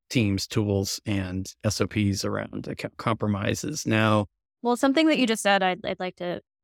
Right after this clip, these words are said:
Speaker 1: Yeah.
Speaker 2: point out, which isn't really about preventing an account compromise, but it's making sure you have information just in case you are compromised. Make a note somewhere of your merchant token. So if your primary email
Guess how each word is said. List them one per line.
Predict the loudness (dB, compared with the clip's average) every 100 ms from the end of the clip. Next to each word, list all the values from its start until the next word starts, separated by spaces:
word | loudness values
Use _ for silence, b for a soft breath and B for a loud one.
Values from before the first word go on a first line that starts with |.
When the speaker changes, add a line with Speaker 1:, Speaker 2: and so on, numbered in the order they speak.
| _
Speaker 1:
Yeah. | 2 2
Speaker 2:
point | 2 0
out, | 2 0 -2 -6
which | -2
isn't | 2 4
really | 4 4 4
about | 2 0
preventing | 2 2 2 0
an |
account | 2 2 2 -2
compromise, | -8 -4 -2 0
but | 2 2
it's | 0 -6 -16 -16 _ _ _ _ _ _ _ _ _ -6
making | -4 -4
sure | -4 -2
you | 0
have | 0 0
information | -4 -4 -2 -2 2 4
just | 4 0
in | -4
case | -4 -2
you | 0
are | 2 0
compromised. | -2 -4 0 0 0 -2 -6 -2
Make | 0 2
a | 4
note | 6 6 2 -4
somewhere | -6 -4 -2 -2 -2
of | -2 -2
your | -6
merchant | -4 -6 -2 -4 -2
token. | -4 0 -2 -2 _ _ _ _
So | -6 -2 0
if | 0 -2
your | -4
primary | -2 -4 -2 -6 -6 -4
email | -4 -4 -8